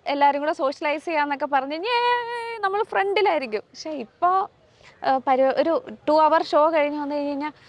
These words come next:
ഇല്ല, കുളിക്കണം, എവിടെയെങ്കിലും ഒന്ന് കിടക്കണം. കാരണം അത്രയും എനർജി നമ്മള് സ്പെൻഡ് ചെയ്തിട്ടാണല്ലോ വരുന്നത്. ഞാൻ ഒട്ടും വീടിന്റെ പുറത്തേക്ക് ഇറങ്ങുന്ന ആളല്ല. പറ്റുവാണെങ്കിൽ പുസ്തകം വായിച്ചിരിക്കുക എന്നുള്ള, മിണ്ടാതെ മൂലയ്ക്ക് ഇരിക്കുക എന്നുള്ള. ഈ ക്യാമറ കാണുമ്പോഴുള്ള സംസാരം ഉണ്ട്, പക്ഷെ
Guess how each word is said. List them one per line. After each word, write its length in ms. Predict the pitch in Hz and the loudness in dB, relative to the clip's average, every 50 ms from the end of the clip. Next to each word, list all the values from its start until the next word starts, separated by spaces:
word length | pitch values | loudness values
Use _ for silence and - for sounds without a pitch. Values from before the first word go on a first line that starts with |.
| - _ - | -14 _ -6
ഇല്ല, 220 | 240 240 247 302 | -4 -2 -2 -2
കുളിക്കണം, 640 | 285 240 - 220 208 202 202 196 - 240 262 311 311 | -2 -2 -4 -2 -2 -2 -2 -2 -2 -4 -4 -2 -2
എവിടെയെങ്കിലും 500 | 247 214 214 220 247 254 262 285 277 277 | -2 0 0 0 0 0 0 0 0 0
ഒന്ന് 280 | 262 262 285 285 269 - - _ _ _ - - - | 0 0 -2 -4 -4 -6 -12 _ _ _ -8 -2 0
കിടക്കണം. 340 | 240 220 214 - 254 254 247 | 0 0 0 0 -2 -4 -2
കാരണം 200 | 247 247 233 269 | 0 0 2 2
അത്രയും 380 | 262 - - 392 381 359 359 311 | 0 0 0 0 0 2 0 0
എനർജി 320 | 285 285 311 330 285 403 | 0 0 -2 0 0 0
നമ്മള് 260 | 403 359 320 330 339 | 0 0 0 -2 -2
സ്പെൻഡ് 340 | 359 - - 302 277 262 277 | -2 -2 0 -2 0 0 0
ചെയ്തിട്ടാണല്ലോ 600 | 302 294 294 285 - 285 262 240 233 233 226 208 | 0 0 -2 -2 -2 -2 -2 -2 -2 -2 0 0
വരുന്നത്. 480 | 202 202 196 202 190 202 196 180 175 - - - - - _ - - - | 0 0 -2 -2 -2 -2 -2 -2 -4 -6 -8 -12 -20 -20 _ -20 -6 0
ഞാൻ 240 | 226 226 240 277 403 | 2 4 4 4 4
ഒട്ടും 500 | 427 359 - - - 453 440 440 392 - - - - _ _ _ - | 2 2 0 0 2 2 2 2 0 -2 -6 -14 -20 _ _ _ -2
വീടിന്റെ 280 | 294 339 302 269 294 285 | 0 0 0 0 0 0
പുറത്തേക്ക് 400 | 285 254 262 - 269 240 285 285 | 0 0 0 -2 -4 -2 0 2
ഇറങ്ങുന്ന 320 | 254 233 226 240 240 233 | 2 2 0 -2 -2 -2
ആളല്ല. 280 | 220 202 202 196 190 196 | 0 0 0 0 -2 -2
പറ്റുവാണെങ്കിൽ 520 | 196 196 - - 294 294 294 294 294 311 | -4 -4 -2 -2 -2 -2 -2 -4 -6 -8
പുസ്തകം 360 | 277 277 254 - 277 269 269 | -8 -10 -6 -2 -2 0 0
വായിച്ചിരിക്കുക 480 | 262 247 240 - 247 214 208 - 240 226 | 0 0 -2 -2 -6 -10 -8 -6 -4 -4
എന്നുള്ള, 340 | 226 226 220 208 202 208 - - _ - _ _ _ _ - 226 | -4 -4 -4 -4 -4 -4 -4 -6 _ -20 _ _ _ _ -10 -6
മിണ്ടാതെ 500 | 226 240 233 233 233 254 269 277 277 311 | -2 -2 0 2 2 2 2 0 -2 -4
മൂലയ്ക്ക് 360 | 294 262 247 240 247 254 - | -4 -6 -6 -6 -8 -8 -6
ഇരിക്കുക 220 | 247 226 202 240 233 | -8 -6 -4 -2 -2
എന്നുള്ള. 240 | 233 226 190 190 202 | -2 0 0 0 0
ഈ 280 | 240 277 339 370 320 | 2 2 2 0 0
ക്യാമറ 380 | 285 - 302 269 285 311 302 415 | 0 2 2 4 4 4 4 4
കാണുമ്പോഴുള്ള 380 | 427 349 339 339 330 330 339 | 4 2 0 0 0 -2 -2
സംസാരം 480 | 339 339 262 262 - 294 262 269 277 269 - _ 233 | -2 -4 -4 -4 -2 0 0 0 -2 -4 -10 _ -8
ഉണ്ട്, 140 | 226 220 302 | -6 -4 -4
പക്ഷെ 240 | 392 392 494 508 | -4 -4 -6 -8